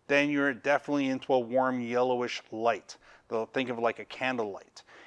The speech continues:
If you start getting into four thousand,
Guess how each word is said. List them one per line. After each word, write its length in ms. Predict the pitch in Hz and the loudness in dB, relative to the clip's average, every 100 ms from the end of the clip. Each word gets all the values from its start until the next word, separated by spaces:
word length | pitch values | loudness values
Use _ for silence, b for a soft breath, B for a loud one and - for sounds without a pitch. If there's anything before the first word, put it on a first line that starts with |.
| B | B
If 260 | 127 123 | -4 -4
you 120 | 120 117 | -6 -2
start 320 | - 139 139 | 6 6 6
getting 240 | 139 135 | 0 0
into 580 | 131 127 - 127 120 117 | -2 -4 -4 -4 -4 -6
four 380 | - - 147 139 | -8 0 2 2
thousand, 640 | 151 180 196 123 107 113 | 4 6 4 0 -6 -10